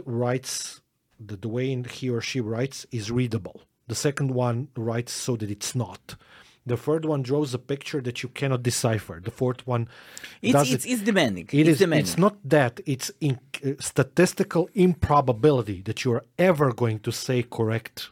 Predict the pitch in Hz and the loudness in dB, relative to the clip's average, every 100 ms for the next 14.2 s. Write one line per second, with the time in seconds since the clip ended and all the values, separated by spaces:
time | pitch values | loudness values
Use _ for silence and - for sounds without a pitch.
0 | 120 110 107 - - 107 113 165 - - | -8 -4 -4 -8 -8 -4 -2 -2 -6 -14
1 | _ _ 123 120 120 107 - 123 120 110 | _ _ 0 0 -2 -4 -2 0 0 0
2 | 101 - 104 - 101 - - - - - | -6 -6 -6 -8 -10 -10 -12 -12 -14 -18
3 | - 120 143 135 123 139 117 95 92 - | -6 0 2 2 4 4 2 0 -10 -12
4 | 95 85 - - - 110 101 107 147 127 | -16 -16 -16 -18 -14 -6 -2 2 2 4
5 | 156 170 233 165 151 151 175 156 123 156 | 4 4 4 4 4 6 4 2 4 4
6 | - - 160 143 127 120 - 139 120 101 | 4 0 2 2 2 2 0 -2 0 -2
7 | 92 92 92 95 120 - 127 151 - 226 | -4 -6 -6 0 0 4 4 4 4 4
8 | 247 285 220 202 120 131 123 160 120 - | 4 4 2 0 0 0 2 2 0 -4
9 | 107 143 127 113 110 95 - 90 82 - | -2 -2 -2 0 0 0 0 0 0 -2
10 | 107 127 131 180 180 123 127 92 170 139 | 0 2 2 4 4 6 4 4 4 4
11 | 156 220 185 143 190 160 165 175 147 123 | 4 2 2 2 2 4 4 4 0 -2
12 | 120 - 151 160 160 120 127 113 110 135 | -4 -4 -6 -2 -2 2 4 4 4 4
13 | 139 104 120 156 - - 110 107 117 151 | 4 2 0 0 -2 2 4 6 6 4
14 | 151 139 | 4 2